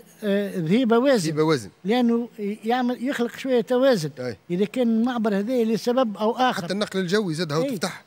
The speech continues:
Speaker 1: الم-، ن-، ن-، النقل الجوي مانيش فاهم علاش الخطوط التونسية اللي كانت أكثر جهة ربحية لها هي، آه، ليبيا، وجهة ربحية هي ليبيا، اليوم مسكرة ورافضة تقريبًا، مش رافضة، معناته مت-، معطلة أن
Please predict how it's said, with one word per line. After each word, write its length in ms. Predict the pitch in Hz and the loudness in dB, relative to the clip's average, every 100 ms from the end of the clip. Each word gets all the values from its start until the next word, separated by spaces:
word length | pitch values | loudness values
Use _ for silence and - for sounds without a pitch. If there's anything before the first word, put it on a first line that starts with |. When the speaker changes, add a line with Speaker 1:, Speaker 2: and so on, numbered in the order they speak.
| - | -14
Speaker 1:
الم-، 300 | 339 339 277 | -8 -6 -6
ن-، 320 | 294 277 277 | -6 -6 -4
ن-، 40 | |
النقل 420 | 285 262 269 277 240 | -4 -4 -6 -4 -4
الجوي 320 | 220 311 269 | -4 -6 -6
مانيش 500 | 226 208 247 302 - | -2 0 2 0 -2
فاهم 260 | 277 254 | -2 0
علاش 380 | 220 202 294 240 - _ _ _ _ 214 | 0 0 0 -4 -12 _ _ _ _ -8
الخطوط 380 | 196 226 254 | -6 -6 -6
التونسية 500 | 220 220 185 262 269 262 | -6 -4 -4 -2 -4 -2
اللي 160 | 226 220 | -4 -4
كانت 280 | - 247 - - - _ _ _ _ 226 - | -2 -2 -4 -10 -20 _ _ _ _ -8 -4
أكثر 420 | 262 - 208 185 - | -4 -2 -2 -2 -4
جهة 360 | 175 262 196 196 | -2 2 2 2
ربحية 460 | 196 160 254 214 | 0 0 0 2
لها 320 | 196 240 160 147 - _ _ | 2 2 0 -4 -16 _ _
هي، 380 | 196 220 202 196 - | 2 4 4 2 -4
آه، 320 | 185 175 175 | -4 -2 -2
ليبيا، 480 | 175 240 294 320 311 _ | 0 0 0 -2 -6 _
وجهة 340 | 240 226 160 185 | 0 0 0 0
ربحية 340 | 170 233 202 | -2 -2 0
هي 140 | 170 | 0
ليبيا، 360 | 180 294 294 294 - - _ | 0 -2 -2 -6 -10 -20 _
اليوم 240 | 240 262 269 | -2 0 0
مسكرة 480 | 190 302 - 277 277 - | -2 -6 -6 -8 -8 -12
ورافضة 480 | 247 254 269 214 233 | -6 -4 -4 -6 -10
تقريبًا، 560 | 226 240 254 233 247 - - | -10 -8 -8 -6 -8 -10 -10
مش 140 | 269 | -8
رافضة، 300 | 277 180 208 - - - | -6 -4 -6 -10 -18 -12
معناته 280 | 302 247 277 | -8 -8 -8
مت-، 200 | 277 277 - _ - | -10 -10 -12 _ -8
معطلة 440 | 269 294 262 262 | -4 -4 -4 -4
أن 240 | 247 254 | -2 -2